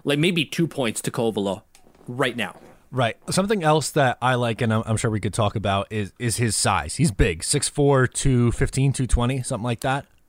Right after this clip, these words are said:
Speaker 1: I'm gonna round up, I believe so. Yeah, six four, two twenty is what he's listed on Hockey Reference. That is a big kid.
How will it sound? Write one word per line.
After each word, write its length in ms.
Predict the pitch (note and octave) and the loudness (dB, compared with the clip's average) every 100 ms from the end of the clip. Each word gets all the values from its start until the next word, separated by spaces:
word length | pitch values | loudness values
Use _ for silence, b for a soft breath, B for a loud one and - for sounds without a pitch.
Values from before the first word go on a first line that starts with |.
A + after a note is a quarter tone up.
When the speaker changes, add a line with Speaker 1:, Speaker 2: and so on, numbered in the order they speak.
| _ _ _ C3+ | _ _ _ -2
Speaker 1:
I'm 260 | C3 C3+ | 0 0
gonna 160 | C3+ C#3 | 0 0
round 540 | B2+ C3+ C#3+ D3 C#3 - | 0 0 0 0 -2 -2
up, 220 | C#3 C#3+ | -2 -2
I 60 | C#3 | -2
believe 260 | C#3+ D3 | 0 0
so. 100 | - | 0
Yeah, 180 | D#3 A#2+ | 0 0
six 300 | - - - | 0 -2 0
four, 200 | F#3+ F3 | 0 0
two 120 | F#3+ | 0
twenty 300 | E3 F3+ E3+ | -2 0 0
is 100 | D#3+ | 2
what 120 | D#3+ | 0
he's 100 | D3 | 0
listed 260 | D3 D3 D3+ | 0 0 2
on 120 | C#3 | 2
Hockey 320 | C3+ C3 C3+ | 2 0 0
Reference. 560 | A#2+ A#2+ - G2+ - - B B B | 0 0 -2 -8 -10 -16 B B B
That 200 | C#3 D3+ | -2 2
is 180 | D#3+ D3 | 2 2
a 120 | C#3 | -2
big 340 | - C#3+ C3 | 0 0 0
kid. 340 | - B2+ F2 | -2 -4 -4